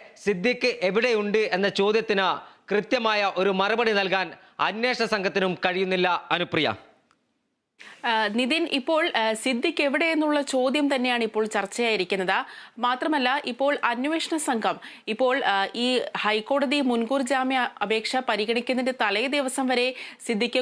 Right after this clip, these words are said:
Speaker 2: കൊച്ചിയിൽ ഉണ്ടായിരുന്നു എന്നുള്ള റിപ്പോർട്ടുകൾ വരുന്നുണ്ട്. ഈ സുപ്രീം കോടതിയിൽ ഹർജി ഫയൽ ചെയ്യാൻ അനുവദിക്കുന്നത്, അനുവദിക്കുന്നത് വരെ ഒരു ബ്രീത്തിങ് സ്പേസ് സിദ്ദിഖിന് കൊടുത്തതായിട്ടുള്ള ആരോപണങ്ങൾ ഇപ്പോഴും വരുന്നുണ്ട്.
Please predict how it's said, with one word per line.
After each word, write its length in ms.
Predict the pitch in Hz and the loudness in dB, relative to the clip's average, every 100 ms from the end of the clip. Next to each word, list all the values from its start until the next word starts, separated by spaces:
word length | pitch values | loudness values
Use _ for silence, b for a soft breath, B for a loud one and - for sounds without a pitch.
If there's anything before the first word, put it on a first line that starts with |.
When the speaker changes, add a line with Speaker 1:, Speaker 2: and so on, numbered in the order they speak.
| 240 | 0
Speaker 2:
കൊച്ചിയിൽ 340 | 220 - 254 247 | -2 0 0 2
ഉണ്ടായിരുന്നു 400 | 226 226 233 247 226 | 2 0 0 0 0
എന്നുള്ള 220 | 220 220 208 | 0 0 0
റിപ്പോർട്ടുകൾ 440 | 202 220 220 240 226 | 0 0 0 0 0
വരുന്നുണ്ട്. 420 | 196 196 190 165 202 B B B | 0 0 0 0 -2 B B B
ഈ 60 | 226 254 | -4 -2
സുപ്രീം 340 | 220 302 320 | 0 0 2
കോടതിയിൽ 360 | 302 294 320 294 | 2 0 0 0
ഹർജി 360 | 240 233 226 302 302 - | 0 -2 -2 -4 -4 -2
ഫയൽ 260 | 220 226 277 | 0 0 -2
ചെയ്യാൻ 220 | 294 285 285 220 | 0 0 0 -2
അനുവദിക്കുന്നത്, 640 | 220 247 254 254 302 240 233 B B B 208 | 0 0 -2 0 0 2 0 B B B -2
അനുവദിക്കുന്നത് 580 | 226 254 302 302 330 320 269 | 0 0 -2 0 0 0 0
വരെ 140 | 277 262 | 0 0
ഒരു 100 | 233 208 | -2 0
ബ്രീത്തിങ് 480 | 269 311 359 330 320 | 0 0 0 -2 -2
സ്പേസ് 420 | 302 269 247 262 269 B B _ 208 247 | -2 -2 0 -2 -2 B B _ -6 -2
സിദ്ദിഖിന് 380 | 214 254 285 277 247 | 0 0 0 0 0
കൊടുത്തതായിട്ടുള്ള 680 | 240 240 302 285 269 262 254 - 190 | 0 0 0 0 0 0 0 0 0
ആരോപണങ്ങൾ 540 | 214 277 302 302 285 294 233 | 2 0 0 0 0 0 0
ഇപ്പോഴും 260 | 247 240 214 | 0 0 0
വരുന്നുണ്ട്. 520 | 180 160 170 - - | -2 -4 -8 -10 -16